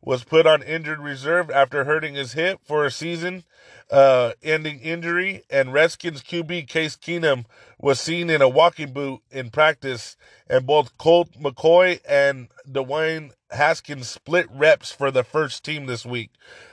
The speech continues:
Uh, Jets Q B Sam Darnold is still on the I R and w-, will, uh, still be missing this week with the monovirus. Um,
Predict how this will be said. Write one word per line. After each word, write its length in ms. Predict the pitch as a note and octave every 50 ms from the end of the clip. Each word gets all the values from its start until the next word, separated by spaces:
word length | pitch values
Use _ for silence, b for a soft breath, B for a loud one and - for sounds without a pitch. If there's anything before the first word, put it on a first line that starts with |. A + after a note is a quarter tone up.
| B -
Uh, 340 | - C3+ C#3 C3+ C3 B2 A#2+
Jets 520 | A#2 A2+ A#2+ C#3+ D#3 D#3+ D3+ - - -
Q 220 | - - E3 D#3
B 220 | D#3 D3+ E3+ E3+ D3+
Sam 340 | - - E3+ E3 D#3 D3 C3+
Darnold 520 | C#3+ D3 D#3 D#3+ E3 F3 F3 F3+ F3+ E3+ b b b b b b
is 180 | - C3+ C3+ A#2+
still 320 | - - D3+ E3 E3+ D#3+
on 140 | D#3 D#3 D3
the 80 | D3 D3+
I 300 | - C#3 C#3+ D3+ D#3 D3+
R 380 | D3+ D#3 D#3+ E3 E3+ F3 D#3+ b b b b b b b
and 160 | - - C3
w-, 200 | C3 C3 C3+ C3+ - _
will, 360 | - D3 C#3+ D3+ D3+ C3+ B2 - -
uh, 180 | D3 C#3 C3+
still 300 | A#2 - - - E3+ E3+
be 140 | D#3 D3+ E3
missing 560 | D#3 D3+ E3 E3 - - E3+ D#3+ D#3 D3+ C3 G#2+ C#3
this 260 | D3 D#3 D3 - -
week 300 | D3 D3+ D#3+ E3+ D#3+ -
with 220 | C#3+ D3 C3+ -
the 120 | - C3+ B2+
monovirus. 1120 | C3 C#3 D3 D3+ D#3 D#3 D#3+ D#3 C#3+ B2+ D3+ D3+ D#3 D#3+ E3 F3 F3+ F3+ - - - b b b b b b b -
Um, 440 | C3+ C3 C3+ C3+ C3 B2 A2+ G2+